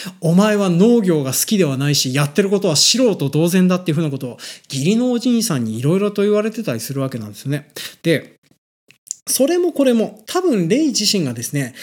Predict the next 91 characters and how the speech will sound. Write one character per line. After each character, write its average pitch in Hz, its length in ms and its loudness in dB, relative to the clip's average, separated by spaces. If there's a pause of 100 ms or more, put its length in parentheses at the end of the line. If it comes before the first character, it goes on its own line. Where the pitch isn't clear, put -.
(160)
な 151 300 4
ん 381 200 2
と 415 160 4
な 440 140 -2
く 440 140 0
の 254 140 0
気 - 200 -4
持 190 140 4
ち 185 160 -4
で 190 200 0
こ 170 220 -4
う 185 60 0
い 202 40 -2
う 202 60 -2
風 214 180 -2
な 147 120 0
農 170 220 0
業 147 220 -2
を 113 40 -8
始 131 260 -6
め 160 120 -4
て 175 100 -4
し 175 120 -2
ま 190 80 0
っ 190 60 -8
て 175 140 -10
た 202 100 -2
か 147 120 -8
ら 147 80 -4
な 202 140 0
ん 190 40 0
じ 165 60 -2
ゃ 151 60 -2
な 143 120 -2
い 156 60 -2
か 143 140 -4
な 139 180 -4
と 143 80 -6
は 123 80 -6
思 127 220 -6
う 147 40 -2
ん 139 40 -4
で 120 80 -10
す 113 100 -16
ね。 135 240 -12 (380)
で、 - 60 -10
私 208 240 0
は 247 100 2
あ - 20 0
の、 226 160 0
こ 214 160 -6
の 214 80 0
辺 262 240 0
の 269 80 0
部 254 140 -2
分 190 200 0
で 131 120 -2
で 123 60 -6
す 120 100 -14
ね、 135 140 0
す - 260 0
ご 320 160 0
く 165 280 -4
レ 180 140 0
イ 247 100 2
に 143 160 -2
共 139 220 -4
感 170 300 -2
を 160 80 -2
し - 100 -4
て 143 100 -2
お 135 140 -2
り 131 80 -4
ま 127 100 -8
す。 - 140 -12 (400)
ま 151 80 -2
あ、 151 40 -2
と 180 60 -2
い 240 40 2
う 233 60 0
風 320 100 0
な 226 120 0
の 139 60 -2
も、 123 260 -6 (240)
あ 139 140 -2
の、 120 280 -2
農 277 440 2
業 208 320 0
っ - 60 -20
て 113 120 -12
ね、 127 200 -12